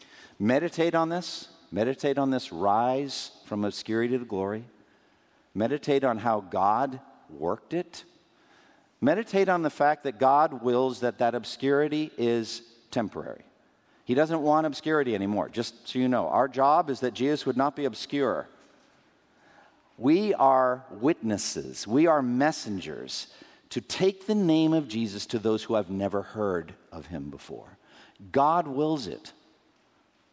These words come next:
through the power of the Holy Spirit that all peoples will hear of Jesus,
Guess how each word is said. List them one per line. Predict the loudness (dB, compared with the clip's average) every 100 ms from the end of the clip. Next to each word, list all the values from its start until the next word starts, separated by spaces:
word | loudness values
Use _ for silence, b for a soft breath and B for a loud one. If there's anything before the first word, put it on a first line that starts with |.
| _ -6
through | -2 -2
the |
power | -2 0 4 4 2
of |
the | 0
Holy | 0 0 -2
Spirit | -4 -2 -2 -2 -2
that | -2 -4 0
all | 6 8 8 6
peoples | 4 -6 -4 -2 -2 -2
will | -4
hear | -4 -10 -4 -2 -2 -4
of | -6 -8
Jesus, | -8 -10 -10 -12 -12